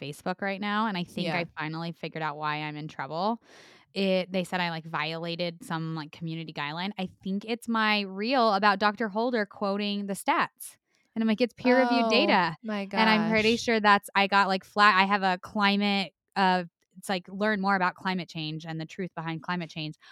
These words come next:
Speaker 2: Oh
Speaker 1: on
Speaker 2: my
Speaker 1: that reel. And I'm
Speaker 2: gosh.
Speaker 1: like, "It is
Speaker 2: It's
Speaker 1: peer-reviewed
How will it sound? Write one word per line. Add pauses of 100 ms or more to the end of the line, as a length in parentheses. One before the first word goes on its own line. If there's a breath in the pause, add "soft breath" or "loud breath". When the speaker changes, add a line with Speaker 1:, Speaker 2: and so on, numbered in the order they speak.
(120)
Speaker 2:
Oh
Speaker 1:
on
Speaker 2:
my
Speaker 1:
that
reel.
And
I'm
Speaker 2:
gosh.
Speaker 1:
like, (100)
"It
is
Speaker 2:
It's (260)
Speaker 1:
peer-reviewed